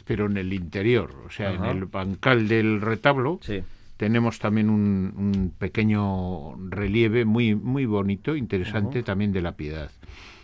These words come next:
Speaker 1: También destaca, eh, la bella talla de María en la Asunción, en el propio, diríamos, en el,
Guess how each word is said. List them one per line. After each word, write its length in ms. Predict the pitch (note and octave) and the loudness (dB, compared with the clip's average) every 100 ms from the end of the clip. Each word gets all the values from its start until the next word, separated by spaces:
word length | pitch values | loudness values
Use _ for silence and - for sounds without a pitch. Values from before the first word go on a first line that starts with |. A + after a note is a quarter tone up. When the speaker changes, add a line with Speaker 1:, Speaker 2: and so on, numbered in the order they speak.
| - - - | -20 -20 -8
Speaker 1:
También 400 | A2+ G2+ A2+ C#3+ | -2 2 4 4
destaca, 600 | C#3 - C#3 - D3+ D#3 - - - - - | 2 0 0 0 0 -2 -6 -20 -20 -20 -16
eh, 360 | - F#2+ F#2+ F#2+ | -6 -2 0 0
la 160 | F#2 F#2+ | 0 0
bella 380 | A2 B2 B2 - | 2 4 4 4
talla 320 | B2 B2 A2+ | 2 4 4
de 100 | G#2 | 4
María 440 | G2+ G2+ B2+ A#2 | 2 2 2 4
en 100 | G2 | 4
la 80 | F#2+ | 2
Asunción, 760 | F#2+ - G#2 - C#3+ D#3 F3+ G#3 | 0 -2 -4 0 2 4 2 -2
en 200 | G2+ F#2+ | -2 0
el 420 | F#2 F2+ F2+ E2+ - | 0 0 0 -2 -4
propio, 920 | G2+ G2 G#2+ G#2 G2+ G2 F#2+ F#2 D2+ - - - - E2+ | -4 -2 0 2 2 0 0 -4 -8 -14 -16 -18 -20 -18
diríamos, 560 | F2+ F2+ F#2 G#2 G2 G#2 | -8 -4 -2 -2 -2 -4
en 140 | F2 | -4
el, 400 | F2 F2 E2 D#2 | -4 -4 -6 -8